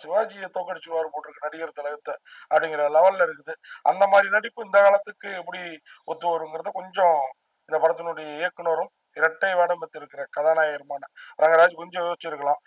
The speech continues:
சில இடத்துல சரி சிவாஜியா தான் தோக்கடிப்பாருன்னு பார்த்தா, நம்ம பருத்தி வீரன் கார்த்தியை கூட ஒரு குத்துப்பாட்டுல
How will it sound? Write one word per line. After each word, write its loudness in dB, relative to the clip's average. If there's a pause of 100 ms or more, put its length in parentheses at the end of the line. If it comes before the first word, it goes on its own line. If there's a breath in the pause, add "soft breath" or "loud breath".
(180 loud breath)
சில 6
இடத்துல 0
சரி -6
சிவாஜியா 2
தான் -4
தோக்கடிப்பாருன்னு -4
பார்த்தா, -10 (340 loud breath)
நம்ம 2
பருத்தி 0
வீரன் 2
கார்த்தியை 6
கூட 2
ஒரு 2
குத்துப்பாட்டுல -2